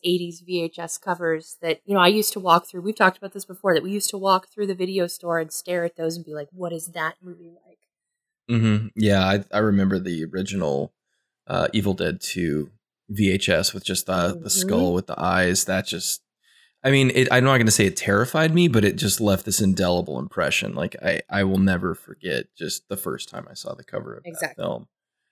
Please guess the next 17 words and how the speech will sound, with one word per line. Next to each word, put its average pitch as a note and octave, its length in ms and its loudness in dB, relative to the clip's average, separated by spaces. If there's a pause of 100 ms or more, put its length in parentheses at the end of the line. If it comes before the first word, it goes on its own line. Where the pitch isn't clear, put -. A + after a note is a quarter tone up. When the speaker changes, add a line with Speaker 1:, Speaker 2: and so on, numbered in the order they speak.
(140)
Speaker 2:
Um, F#2+ 560 4 (320)
er, - 220 -8 (100)
and, F#2+ 420 4
and G2+ 160 2
so G#2 200 4
this, B2+ 320 4
you A2+ 100 4
know, F#2+ 120 4
House G2 320 2
Two G2 300 4
is F#2 100 2
another F#2+ 300 2
one, F#2+ 380 4
this F#2+ 240 -2
one G2 380 2 (180)
as G2 200 -2
well, F#2 340 4